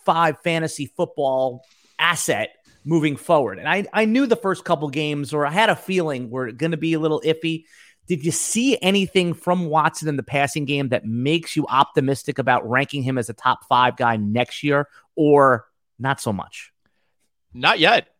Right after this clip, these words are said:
Speaker 2: Not yet. I, I remain open to the possibility that Deshaun Watson can return to being the player that he was, uh, you know, near the end of his, his healthy tenure in Houston, but we haven't really seen a lot of evidence of that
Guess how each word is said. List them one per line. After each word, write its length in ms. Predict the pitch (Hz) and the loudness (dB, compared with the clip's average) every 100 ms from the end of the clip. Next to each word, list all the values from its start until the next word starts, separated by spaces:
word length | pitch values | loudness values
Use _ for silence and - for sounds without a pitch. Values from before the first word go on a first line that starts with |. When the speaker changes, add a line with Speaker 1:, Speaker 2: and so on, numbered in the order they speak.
| _ _ _ - | _ _ _ 2
Speaker 2:
Not 160 | 160 | 4
yet. 280 | 147 185 120 | 6 6 4
I, 160 | 95 120 | 2 2
I 140 | 123 | 2
remain 340 | 131 131 151 165 135 | 0 0 -2 0 0
open 280 | 170 185 | 0 0
to 80 | 160 | -4
the 80 | 135 | -4
possibility 800 | 135 131 127 113 123 113 107 104 _ _ _ | 0 -2 -2 -4 -2 -2 -6 -8 _ _ _
that 240 | 117 107 101 | -2 0 -2
Deshaun 300 | 104 120 104 | -4 -4 -2
Watson 320 | 104 104 104 | -4 -6 -12
can 220 | - 104 | -12 -12
return 540 | 98 101 120 117 117 110 - | -10 -8 -8 -6 -8 -12 -14
to 100 | 120 | -14
being 240 | 98 113 | -8 -10
the 80 | 107 | -10
player 300 | - 110 104 | -8 -6 -6
that 180 | 101 101 | -6 -8
he 80 | 104 | -10
was, 680 | 95 117 120 107 95 - - | -4 0 0 0 -6 -16 -18
uh, 340 | - 98 98 95 101 | -12 -8 -6 -8 -10
you 80 | |
know, 80 | 104 | -10
near 200 | 98 107 | -10 -10
the 140 | 101 107 | -8 -8
end 140 | 107 | -6
of 40 | |
his, 160 | 101 95 | -10 -10
his 140 | 107 | -10
healthy 300 | 107 110 - | -6 -6 -6
tenure 500 | 107 110 107 104 98 95 _ _ _ | -10 -8 -6 -6 -6 -8 _ _ _
in 140 | - 120 | -6 -4
Houston, 480 | 120 180 139 113 107 | -2 -4 -4 -6 -4
but 260 | 120 120 | -2 -2
we 80 | 117 | 0
haven't 220 | 131 214 | 0 0
really 160 | 175 160 | -4 -6
seen 180 | 160 156 | -6 -2
a 40 | |
lot 140 | 131 131 | 0 0
of 40 | |
evidence 360 | 117 120 104 101 | -2 -4 -8 -10
of 80 | |
that 240 | 98 98 | -6 -6